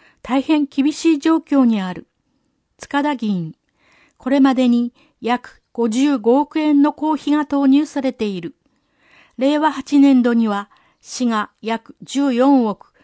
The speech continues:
九千二百万円を借り入れて、病院へ貸し付け、さらに、令和十年度、十一年度には、約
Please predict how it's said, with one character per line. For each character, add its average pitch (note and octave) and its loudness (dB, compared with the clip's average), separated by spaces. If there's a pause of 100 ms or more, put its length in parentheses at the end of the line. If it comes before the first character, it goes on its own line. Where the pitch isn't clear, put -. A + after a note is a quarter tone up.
(200)
九 D#4 -2
千 D4 -2
二 A3+ 0
百 C#4 -4
万 D#4 0
円 D#4 0
を D#4+ 0
借 C4+ -2
り C4 2
入 B3+ -2
れ B3 -2
て、 A3+ -10 (360)
病 D4 2
院 D#4 2
へ D#4+ -2
貸 - -14
し - -20
付 - -12
け、 - -20 (380)
さ B3+ -4
ら B3 0
に、 A#3+ -2 (260)
令 D4+ 0
和 D#4 -2
十 C#4 0
年 C#4 2
度、 F#3 -6 (300)
十 C4+ 0
一 D4 -4
年 D#4 0
度 C#4 2
に A#3+ 4
は、 A3 -6 (300)
約 A3+ -6